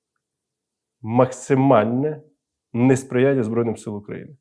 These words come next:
У нас відбулася розмова, я сказав відверто, що ви такий гарний весь, блін, сидите в своєму кріслі в місті Києві,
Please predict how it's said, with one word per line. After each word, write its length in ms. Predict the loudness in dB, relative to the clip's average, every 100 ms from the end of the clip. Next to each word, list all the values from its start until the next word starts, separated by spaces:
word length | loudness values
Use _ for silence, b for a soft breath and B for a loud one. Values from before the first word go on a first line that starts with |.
| b b 2
У 40 |
нас 160 | 2 2
відбулася 360 | 0 2 2
розмова, 440 | 0 -2 0 2 2
я 140 | 0
сказав 300 | -6 -6 -6
відверто, 380 | -4 -4 -4 -8
що 480 | -10 -6 -4 -6 -10 b -12
ви 540 | -4 0 0 0 -2
такий 320 | -8 -6 -4 2
гарний 360 | 2 4 2
весь, 240 | 2 -4 -8
блін, 220 | -16 -18 _ _ _ _ _
сидите 440 | -8 -2 -2 -2
в 40 | -8
своєму 400 | -4 -4 -4 -2
кріслі 600 | 0 0 -2 -10 -12 -14 _
в 40 | -6
місті 320 | -6 -8 -12
Києві, 460 | -8 -6 -6 -10